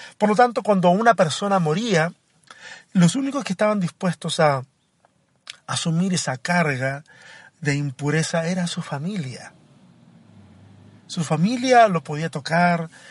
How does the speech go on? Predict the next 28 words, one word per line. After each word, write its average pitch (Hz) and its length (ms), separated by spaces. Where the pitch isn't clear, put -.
y 180 80
lo 180 120
envolvía 165 580
y 160 80
etcétera, 156 440
etcétera. 175 440
Todo 233 220
contacto 190 480
con 170 120
un 156 80
cuerpo 175 300
muerto 175 300
los 139 140
dejaba 160 420
ritualmente 156 760
impuros 147 640
durante 156 320
siete 156 240
días. 165 340
Entonces, 185 580
si - 120
es 226 100
un 254 120
sacerdote, 165 640
si 185 120
es 190 120
un 247 140
levita, 180 440